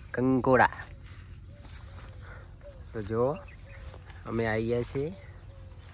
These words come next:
ખેતરમાં ફોદ અને કંકોડા વેણવા. તો ફોદના તો તમને ખબર જ હશે શું બને છે. ફોદના બને છે ભજીયા,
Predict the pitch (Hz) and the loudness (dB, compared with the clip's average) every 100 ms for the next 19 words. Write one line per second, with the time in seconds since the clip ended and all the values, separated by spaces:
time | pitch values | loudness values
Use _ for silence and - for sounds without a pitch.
0 | - - - 113 131 131 143 262 - - | -16 -8 0 4 6 8 6 4 -4 -14
1 | - - - - - - - - - - | -14 -16 -16 -16 -16 -14 -14 -10 -12 -12
2 | - - - - - - - - - - | -16 -16 -16 -16 -16 -16 -16 -14 -6 -4
3 | - 120 127 127 123 127 113 113 107 123 | 4 8 8 8 4 4 2 2 6 8
4 | 120 123 120 127 170 - - - - 113 | 8 8 6 6 4 0 -12 -14 -10 -8
5 | - - 123 120 123 131 131 127 123 131 | -6 4 8 8 8 8 6 6 6 8
6 | 123 135 135 139 147 147 156 147 143 147 | 8 8 10 12 10 10 6 6 8 10
7 | 147 147 - 170 254 - - - - - | 12 10 10 8 6 0 -14 -12 -12 -12
8 | - - - - - - - - - - | -12 -14 -14 -14 -12 -12 -14 -14 -12 -12
9 | - 120 120 131 135 131 131 127 147 160 | 4 6 8 8 10 8 8 8 8 6
10 | 233 - - - 98 104 92 117 127 90 | 4 -8 -14 -8 0 2 6 10 10 10